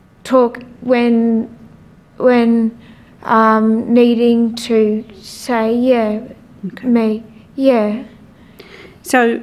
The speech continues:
Speaker 2: it's
Speaker 1: Yeah.
Speaker 2: impor-, it's important for you that doctors listen to you?
Speaker 1: Yes.
Speaker 2: And that you have the opportunity to tell the doctors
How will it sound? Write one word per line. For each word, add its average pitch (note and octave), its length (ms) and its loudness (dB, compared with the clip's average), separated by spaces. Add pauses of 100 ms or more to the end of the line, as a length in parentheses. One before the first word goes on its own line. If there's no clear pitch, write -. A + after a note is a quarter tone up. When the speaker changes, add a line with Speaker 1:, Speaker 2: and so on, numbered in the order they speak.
Speaker 2:
it's - 220 -8
Speaker 1:
Yeah. A#3+ 220 2
Speaker 2:
impor-, A#3 340 2
it's G3 160 -4
important G#3 640 0
for - 140 -6
you E3+ 520 0
that F#3 440 -6
doctors E3+ 380 -4
listen G#3 540 -2
to A3 160 -6
you? B3+ 360 -4 (540)
Speaker 1:
Yes. B3 680 -2 (580)
Speaker 2:
And F3 180 4
that F#3+ 180 -2
you G#3 140 0
have A3+ 260 -4
the - 120 0
opportunity F#3 960 -2
to F3 160 -8
tell F#3+ 280 -4
the F3 120 -4
doctors E3 720 -8